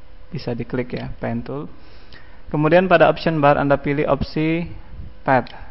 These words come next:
ya, opsi pad. Pad ini artinya kita akan membuat, eh, objek itu dalam layer yang sama. Jadi, misalkan yang aktif adalah layer background, maka padnya dibentuk di situ,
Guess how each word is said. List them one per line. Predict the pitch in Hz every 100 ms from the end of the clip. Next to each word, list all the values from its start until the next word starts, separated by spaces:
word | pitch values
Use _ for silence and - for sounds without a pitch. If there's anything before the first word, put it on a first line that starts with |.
| -
ya, | 135 139 - -
opsi | 156 -
pad. | 135 - 120 - - - - - - - - - - - - - - - -
Pad | - 123
ini | 127 147
artinya | 143 131 139 135 156 160 160 -
kita | 143 - 135
akan | - 156 160 160 - - - - - - - - - - - - - - - -
membuat, | 131 131 127 127 - - - - - - - - -
eh, | 127 120 120 123
objek | 123 127 135 123
itu | 156 147 170 - - - - - - - -
dalam | 127 127 139 139
layer | 131 139
yang | 139 135
sama. | 135 131 131 113
Jadi, | 110 123
misalkan | 123 123 123 131
yang | 127
aktif | 127 127 131
adalah | 123 120
layer | 120 120
background, | 117 120 139 139
maka | 123 143
padnya | 139 127 143
dibentuk | 143 123 120 127 135
di | 131 147
situ, | 135 147